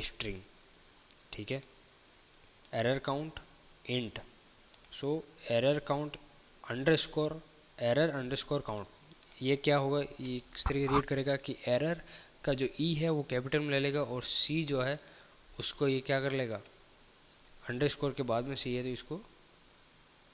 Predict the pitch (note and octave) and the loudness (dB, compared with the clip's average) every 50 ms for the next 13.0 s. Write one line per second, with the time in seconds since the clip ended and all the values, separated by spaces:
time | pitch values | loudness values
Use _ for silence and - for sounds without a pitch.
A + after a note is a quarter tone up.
0 | - - - - - - - - - - - - - - - - - - - - | -20 -20 -20 -20 -20 -20 -20 -20 -20 -20 -20 -20 -20 -20 -20 -20 -20 -20 -20 -20
1 | - - - - - - - - - - B2+ A#2 - B2+ B2 - F#3 G3+ - - | -20 -20 -20 -20 -20 -18 -16 -14 0 2 2 2 4 2 0 0 -2 -4 -6 -10
2 | - - - - - - A#2+ A2 G#2+ G#3 G2+ F#2+ G2+ G2 G2 G2+ G2+ G#2 A2 B2 | -16 -20 -10 -6 -2 -2 0 0 0 0 -2 -2 -2 -4 -4 -4 -6 -6 -6 -6
3 | A#2 - C3 B2 B2 - - - - - - G#2+ G#2+ G#2+ G#2 G2+ G2+ G2+ G2+ G2+ | -4 -4 -4 -4 -4 -6 -10 -16 -20 -20 -20 -14 -10 -8 -6 -4 -4 -4 -4 -6
4 | G2+ G2+ G2 G2 G2+ F#2+ - - - - - - - - - - - - - - | -6 -8 -8 -10 -12 -16 -18 -20 -20 -20 -20 -20 -20 -20 -20 -20 -20 -20 -20 -4
5 | - B2 B2 B2+ C#3 C3+ C#3+ C3+ B2 - A2+ G2 - - - - - - - - | -2 0 2 2 2 2 2 2 2 2 0 0 0 -2 -4 -6 -12 -18 -20 -20
6 | - - - - A#2 G#2 G2+ G2+ G2 F#2+ F#2+ F#2+ G2 G#2 - - - - - - | -20 -20 -10 -8 -6 -4 -2 -2 -2 -2 -4 -4 -6 -10 -12 -18 -20 -20 -10 -6
7 | B2+ B2+ D3+ D3+ B2+ G2 F2+ - - - - - - - - - - - - - | -4 -4 -2 -2 -4 -4 -8 -12 -18 -20 -20 -20 -20 -18 -18 -18 -18 -20 -20 -20
8 | - - - - - - - - - - - - - - - - - - - A#2+ | -20 -20 -20 -20 -20 -20 -20 -20 -20 -20 -20 -20 -20 -20 -20 -20 -20 -18 -12 -4
9 | G#2+ A#2+ A2 G#2 G2 G#2 G2 F#2+ - G2+ G2 - - - - - - - - C3 | 0 2 2 2 2 -2 -4 -6 -6 -6 -8 -12 -16 -20 -20 -20 -20 -20 -8 -4
10 | A#2+ A#2+ B2+ B2 - - C#3 B2 B2 A#2+ B2 B2+ C3 B2 - - A#2 A#2 A#2+ B2+ | -2 -2 0 -2 -2 0 2 2 2 2 2 0 -2 -4 -2 0 0 2 2 0
11 | B2 B2 B2+ B2+ C3 - - - - - - - - - - - - - - - | 0 -2 -4 -6 -8 -10 -18 -20 -20 -20 -20 -20 -20 -20 -20 -20 -20 -20 -20 -20
12 | - - - - A#2+ A2 - - C3 B2 B2+ B2 A#2 A#2 A#2 A2+ - - C#3 | -20 -20 -14 -10 -8 -8 -6 -4 -2 -2 -2 0 0 0 0 -2 -4 -8 -10